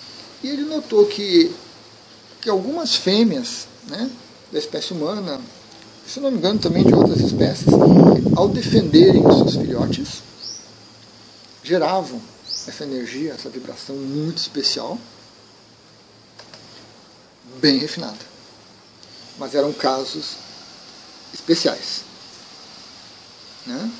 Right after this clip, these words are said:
Adiante. Então ele percebeu que essa, essa unidade, um ser humano qualquer lá,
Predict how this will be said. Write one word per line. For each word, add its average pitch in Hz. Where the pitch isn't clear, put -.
Adiante. 247
Então 151
ele 180
percebeu 190
que 196
essa, 190
essa 370
unidade, 277
um -
ser 214
humano 151
qualquer 175
lá, -